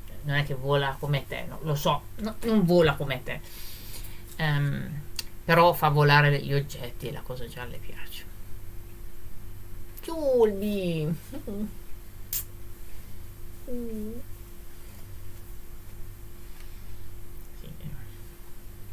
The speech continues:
No, lei sostiene che Elisa è ancora più bella di lei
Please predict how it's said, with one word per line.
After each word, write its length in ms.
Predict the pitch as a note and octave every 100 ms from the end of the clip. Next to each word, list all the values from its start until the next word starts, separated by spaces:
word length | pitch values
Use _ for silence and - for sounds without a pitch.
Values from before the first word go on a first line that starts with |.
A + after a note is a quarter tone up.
| - - - - - - - - - - - - - - - - - - - - - - - -
No, 500 | F3 F#3 F#3 F#3 F#3
lei 340 | F#3 G#3+ G#3
sostiene 420 | D#3+ F3+ G3 G3 F#3+
che 140 | F#3+
Elisa 500 | F#3 F#3 F3 D#3 D3
è 40 | D#3
ancora 400 | D3+ D3 D#3 D3
più 160 | D3+
bella 320 | C#3+ C#3+ C#3+
di 120 | C3+ C3
lei 420 | B2 A#2+ A#2+